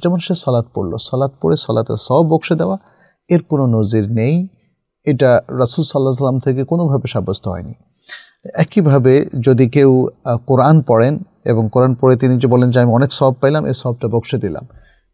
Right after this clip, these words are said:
যেটাকে ইসালে সওয়াব বলা হয়, এগুলোর পক্ষে কোনো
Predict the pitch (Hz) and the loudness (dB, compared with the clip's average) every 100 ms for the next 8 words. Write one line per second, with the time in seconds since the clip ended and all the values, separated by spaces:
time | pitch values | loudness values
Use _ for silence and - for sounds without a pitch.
0 | - 135 123 123 - 165 - 175 165 147 | -4 -2 -2 -2 4 4 6 4 4 2
1 | - 127 120 104 113 151 120 104 120 165 | 0 0 2 0 2 2 2 0 -4 -6
2 | 202 _ _ _ - 117 117 110 104 - | -8 _ _ _ -4 0 0 0 -2 -4
3 | - 104 107 156 | -4 -4 -2 -2